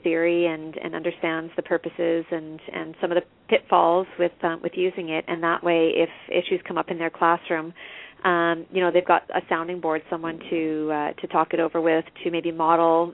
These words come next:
demonstrate the process with a student, um, to kind of go to when things aren't going well or if,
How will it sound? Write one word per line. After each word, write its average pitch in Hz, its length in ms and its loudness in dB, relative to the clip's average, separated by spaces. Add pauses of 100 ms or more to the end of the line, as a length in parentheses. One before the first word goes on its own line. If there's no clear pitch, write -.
demonstrate 170 680 0
the 165 100 -2
process 160 540 0
with 175 140 0
a 170 100 -4
student, 170 400 -2 (540)
um, 160 420 2
to - 80 -4
kind 175 160 4
of 160 80 2
go 175 160 4 (140)
to 175 120 0
when 160 160 -4
things 170 220 -4
aren't 170 160 -4
going 170 200 -4
well 165 280 4
or 165 100 0
if, 160 60 -12